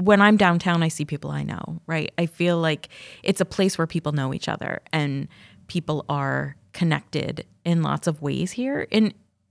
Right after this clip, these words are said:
in ways that I haven't experienced in other communities that I've lived in. Um, and I love that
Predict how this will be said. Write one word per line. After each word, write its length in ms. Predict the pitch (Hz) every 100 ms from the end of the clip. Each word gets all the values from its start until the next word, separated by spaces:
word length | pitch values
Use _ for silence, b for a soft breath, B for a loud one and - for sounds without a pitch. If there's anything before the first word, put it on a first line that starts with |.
| _
in 240 | 208 208 208
ways 220 | 196 202
that 120 | 190
I 140 | 180 165
haven't 280 | 160 156 160
experienced 540 | - 156 156 165 -
in 100 | 165
other 320 | 156 156 156 - _ _ _ -
communities 560 | 180 170 160 165 185 185
that 140 | 214
I've 120 | 220
lived 220 | 240 240
in. 220 | 262 262 269 B B B B B _
Um, 240 | 175 156 - - _ _
and 160 | 196 190
I 100 | 170
love 320 | 160 151 151
that 420 | 160 156 - _